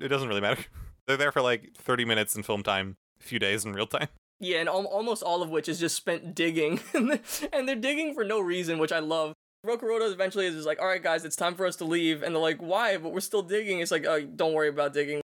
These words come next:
Speaker 2: I was just having you guys do that to make sure you were loyal," or something <laughs> like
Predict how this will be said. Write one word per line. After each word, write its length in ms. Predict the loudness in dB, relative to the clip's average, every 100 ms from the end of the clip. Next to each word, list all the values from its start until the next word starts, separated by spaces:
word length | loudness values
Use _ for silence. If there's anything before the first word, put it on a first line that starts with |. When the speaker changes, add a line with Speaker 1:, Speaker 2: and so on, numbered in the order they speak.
| -2
Speaker 2:
I 80 | 0
was 120 | 0
just 140 | 0
having 220 | 0 0
you 100 | 0
guys 160 | 0 0
do 200 | 0 0
that 240 | 2 0 0
to 280 | -2 -2 -2
make 160 | -2
sure 160 | 0 -2
you 120 | 0
were 120 | 0 2
loyal," 320 | 2 4 4
or 120 | 2
something 240 | 0 -6 -4
<laughs> 40 |
like 120 | -6